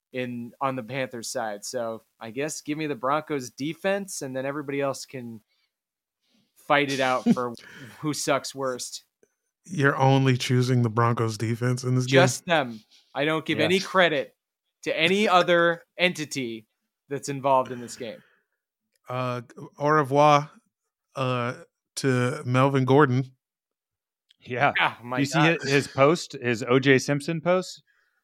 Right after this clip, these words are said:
Speaker 3: Pretty good.
Speaker 2: Yeah, that's pretty good.
Speaker 3: He, uh, was in the white Bronco fleeing Denver.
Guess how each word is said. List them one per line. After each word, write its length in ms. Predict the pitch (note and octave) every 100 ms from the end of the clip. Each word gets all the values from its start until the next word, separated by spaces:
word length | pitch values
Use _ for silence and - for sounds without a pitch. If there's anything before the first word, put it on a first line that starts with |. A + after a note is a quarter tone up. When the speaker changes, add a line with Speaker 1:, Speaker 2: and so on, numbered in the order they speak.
| _
Speaker 3:
Pretty 180 | A#2 A2
good. 260 | A2 F#2 E2 _ _ _ _ B2+
Speaker 2:
Yeah, 140 | A#2
that's 100 | A#2
pretty 220 | A#2+ A2+
good. 100 | -
Speaker 3:
He, 160 | B2 B2
uh, 300 | A2+ G#2+ G2 _ _ _
was 140 | A#2 B2
in 200 | D3 D3
the 80 |
white 240 | C3 B2+ B2
Bronco 460 | B2 B2 A#2+ G#2+
fleeing 680 | G2 - - C3 C#3 C3 A#2
Denver. 520 | A2 A#2 A2+ G2+ F#2